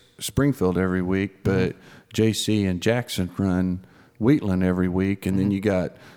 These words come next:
Speaker 1: you know, the Nevada guys that run there every week, and,
Speaker 2: Yeah.
Speaker 1: you know, everybody from every track comes to that race. That's why it's, it's so hard to win.
Speaker 2: Yeah, I think, uh, on the, the bigger races, if you see late model guys come in, you see a race, like U S M T S, um,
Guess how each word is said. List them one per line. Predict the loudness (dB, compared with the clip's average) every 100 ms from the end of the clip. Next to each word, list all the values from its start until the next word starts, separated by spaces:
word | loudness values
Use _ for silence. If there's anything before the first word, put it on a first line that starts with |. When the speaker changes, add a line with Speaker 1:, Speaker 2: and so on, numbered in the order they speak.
| _
Speaker 1:
you | -2
know, | 0
the | 0
Nevada | -2 0 2 2 2
guys | 0 -2 -2 -2
that |
run | -2 0 0
there | 0 0
every | -2 -2
week, | -4 -2 -4 -6 -6
and, | -6
Speaker 2:
Yeah. | -6 -10 -20 -10
Speaker 1:
you | -2
know, | -2
everybody | 0 0 2 0 2 2 2 0
from | -2 0
every | 0 0 -2
track | 0 0 0 -2
comes | -4 -2 -2
to | -2
that | -4 -4
race. | -4 -4 -4
That's | -6 -4
why | -2 0
it's, | -2 -4 -14 -16 -20 -20 -6
it's | -4 -2
so | -4 -2
hard | -2 -4 -6
to |
win. | -4 -2 -2 -4
Speaker 2:
Yeah, | -8 -10 -10
I | -6
think, | -6 -4
uh, | -8 -8 -16 -8
on | -6 -4
the, | -6
the | -8 -6
bigger | -4 -4 -4
races, | -4 -6 -8
if | -8
you | -8
see | -6 -4
late | -4 -4
model | -4 -4
guys | -4 -6
come | -6 -6
in, | -4 -4
you | -4 -6
see | -6
a | -4
race, | -4 -6 -8
like | -8 -4
U |
S | -4
M | -4
T | -4 -4
S, | -4 -6 -12
um, | -8 -8 -8